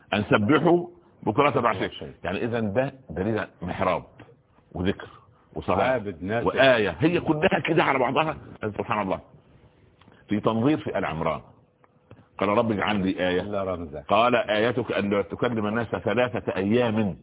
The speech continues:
Speaker 2: مم.
Speaker 1: إلا رمزا".
Speaker 2: إلا رمزا.
Speaker 1: هنا ثلاثة ليال.
Speaker 2: ليال سوية.
Speaker 1: اليوم في اللغة هو النهار.
Speaker 2: نعم، صحيح.
Speaker 1: تمام؟
Speaker 2: نعم.
Speaker 1: طيب.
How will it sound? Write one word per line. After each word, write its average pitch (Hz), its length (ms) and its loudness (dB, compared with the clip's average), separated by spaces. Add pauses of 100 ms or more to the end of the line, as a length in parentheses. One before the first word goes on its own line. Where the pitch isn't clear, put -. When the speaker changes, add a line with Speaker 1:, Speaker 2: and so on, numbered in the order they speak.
(220)
Speaker 2:
مم. 69 120 -14 (240)
Speaker 1:
إلا 95 300 2
رمزا". 76 100 -6
Speaker 2:
إلا 76 140 -12
رمزا. 107 160 2
Speaker 1:
هنا 123 180 2 (760)
ثلاثة 101 320 0
ليال. 92 240 2 (180)
Speaker 2:
ليال 85 240 -6
سوية. 73 220 -10 (420)
Speaker 1:
اليوم 117 380 2
في 107 80 -2
اللغة 98 380 2 (520)
هو 92 60 2
النهار. 95 420 0
Speaker 2:
نعم، 85 240 -10 (120)
صحيح. 78 280 -12
Speaker 1:
تمام؟ 107 340 0 (160)
Speaker 2:
نعم. 71 180 -16 (120)
Speaker 1:
طيب. - 160 -4